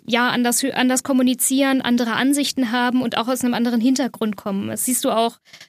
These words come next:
äh, wir haben sehr, sehr viele ältere Leute, die spielen, die halt schon seit den achtziger, neunzigern spielen und wir haben jetzt natürlich auch Leute, die neu dazukommen. Und auch da gibt es eine andere Art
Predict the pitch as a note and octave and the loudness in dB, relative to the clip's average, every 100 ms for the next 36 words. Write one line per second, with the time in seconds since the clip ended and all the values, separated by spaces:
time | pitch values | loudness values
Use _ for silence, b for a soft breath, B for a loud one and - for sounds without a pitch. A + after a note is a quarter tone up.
0 | _ A#3 A3+ A3 A#3+ A#3 A#3 A#3+ B3 A#3+ | _ 2 2 2 2 2 2 0 0 0
1 | A#3 A3+ A3+ - _ - C4+ C#4 D#4 A#3+ | 2 2 2 -2 _ -2 0 2 2 2
2 | A#3 G#3 G#3+ G3+ A3 G#3 G3+ G3 - A#3 | 2 2 2 0 0 -2 -2 -4 -2 0
3 | G#3+ A3 G#3+ A3 B3+ A3+ A3 A#3 - - | 2 2 0 0 2 2 2 2 0 0
4 | C4+ A3+ A3+ D4 E4 A#3 A3 - A#3+ C4 | -2 0 0 0 0 -2 -4 -2 0 2
5 | C4+ B3+ A3 A#3+ B3 B3+ B3 B3 B3+ A#3+ | 2 2 2 2 2 0 -2 -2 -2 0
6 | A#3 A#3+ A#3+ B3 A#3+ B3 B3 A#3+ D#4+ - | 0 0 0 0 2 2 2 0 -4 0
7 | G#3+ F#3+ G3 b b C4 A#3+ A3+ A#3+ C4+ | 0 2 -2 b b -2 0 0 2 2
8 | B3 B3 A#3+ B3+ A#3 A#3+ C4 B3 A#3+ A#3 | 2 -2 -2 0 2 2 2 2 0 0
9 | B3 - - | 0 -2 -6